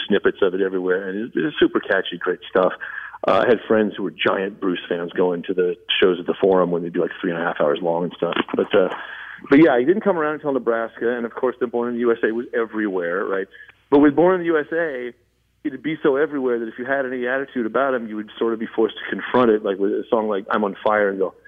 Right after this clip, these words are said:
"That's really clever, that's really cool sounding. It sounds like a Neil Young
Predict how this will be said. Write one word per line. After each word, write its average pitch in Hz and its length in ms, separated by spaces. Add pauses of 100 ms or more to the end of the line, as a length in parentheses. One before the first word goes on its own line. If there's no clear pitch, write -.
(200)
"That's 165 220
really 110 160
clever, 120 340
that's 120 180
really 117 300
cool 123 360
sounding. 107 280
It 110 100
sounds 113 160
like 101 100
a 104 40
Neil 107 240
Young 113 360